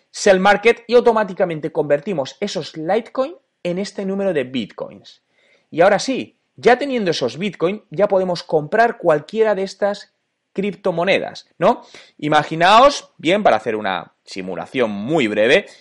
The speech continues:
que digo, bueno, pues yo quiero comprar la que os había dicho antes, X V G, que es Verge,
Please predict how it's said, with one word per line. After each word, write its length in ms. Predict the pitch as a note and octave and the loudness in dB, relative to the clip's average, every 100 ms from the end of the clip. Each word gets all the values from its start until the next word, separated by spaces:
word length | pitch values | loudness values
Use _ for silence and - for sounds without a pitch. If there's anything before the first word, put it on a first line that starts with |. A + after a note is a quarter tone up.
| _ | _
que 140 | - D#3 | -2 0
digo, 160 | D3 | 2
bueno, 200 | D#3+ E3+ | 2 0
pues 140 | F3+ C3+ | 0 -2
yo 160 | C3+ | -2
quiero 180 | C3+ C#3+ | -4 -2
comprar 460 | C#3 B2 D#3+ F#3+ G#3+ | -2 0 4 6 6
la 80 | C#3 | 2
que 60 | |
os 100 | B2 | 0
había 240 | D3 D#3 B2 | 0 2 2
dicho 380 | A#2 B2 - | -2 -8 -6
antes, 420 | G#2 C#3+ D#3 - _ | -4 -4 -4 -8 _
X 400 | F3+ F3 G#3+ - - | -2 -2 -4 -10 -6
V 240 | F3+ D#3+ | -2 0
G, 340 | D3 G3 B3 - | 0 2 0 -2
que 140 | C#3+ | -6
es 180 | A#2+ G#2 | -6 0
Verge, 440 | C3+ D#3+ A#3+ - | 4 4 2 -6